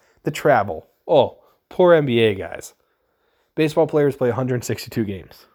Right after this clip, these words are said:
Nobody's trying to shorten that season right now. The N H L, eighty-two games. Those guys have undisclosed injuries all the time.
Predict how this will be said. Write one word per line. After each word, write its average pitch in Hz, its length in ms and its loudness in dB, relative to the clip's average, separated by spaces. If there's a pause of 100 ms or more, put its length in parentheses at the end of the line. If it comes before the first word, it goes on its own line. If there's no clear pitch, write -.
(220)
Nobody's 113 340 -2
trying 127 160 -4
to 123 60 -4
shorten 120 240 0
that 123 160 0
season 95 260 -6
right 95 140 -6
now. 92 240 -8 (960)
The 117 80 -4
N 135 80 2
H 135 140 0
L, 131 280 0 (580)
eighty-two 123 380 -2
games. 87 400 -8 (500)
Those 123 360 -2
guys 131 360 0
have 101 240 -4 (120)
undisclosed 131 800 -4
injuries 87 580 -8 (1500)
all 107 200 4
the 92 80 -8
time. 82 280 -8